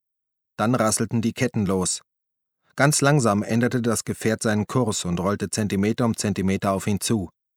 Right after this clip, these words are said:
Harry schrie die Spannung, das Entsetzen, das Leben aus sich heraus. Den Knall hielt er für eine Fehlzündung.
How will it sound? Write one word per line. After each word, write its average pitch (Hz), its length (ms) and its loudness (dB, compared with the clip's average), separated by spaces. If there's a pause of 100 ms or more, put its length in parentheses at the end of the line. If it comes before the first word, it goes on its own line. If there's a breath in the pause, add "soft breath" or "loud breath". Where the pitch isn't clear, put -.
(880)
Harry 120 280 4
schrie 135 240 2
die 123 120 2
Spannung, 117 520 2
das 92 200 -2
Entsetzen, 101 520 -2 (540)
das 101 160 -2
Leben 120 380 2
aus 98 220 -2
sich 101 160 -6
heraus. 101 500 0 (1040)
Den 113 160 0
Knall 135 480 2
hielt 131 220 0
er 123 80 0
für 123 120 0
eine 113 140 2
Fehlzündung. 95 720 0